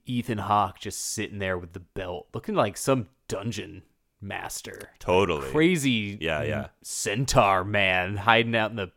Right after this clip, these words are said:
Speaker 1: pit of the dungeon,
Speaker 2: That was
Speaker 1: right?
Speaker 2: upsetting.
Speaker 1: Upsetting's a good word for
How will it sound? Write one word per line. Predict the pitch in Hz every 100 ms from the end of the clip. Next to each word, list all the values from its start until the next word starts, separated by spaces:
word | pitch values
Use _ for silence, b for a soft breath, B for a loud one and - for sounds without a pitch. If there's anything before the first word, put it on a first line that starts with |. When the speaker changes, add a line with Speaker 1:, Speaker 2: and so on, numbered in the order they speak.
| _ -
Speaker 1:
pit | 110 117
of | 98
the |
dungeon, | 90 98 98 107 95 87
Speaker 2:
That | 85
was | 87
Speaker 1:
right? | 104
Speaker 2:
upsetting. | - 76 69 - b b b b b b _ _ _ 156 -
Speaker 1:
Upsetting's | 170 - 160 135 120
a | 104
good | 101 90
word | 85 82
for | -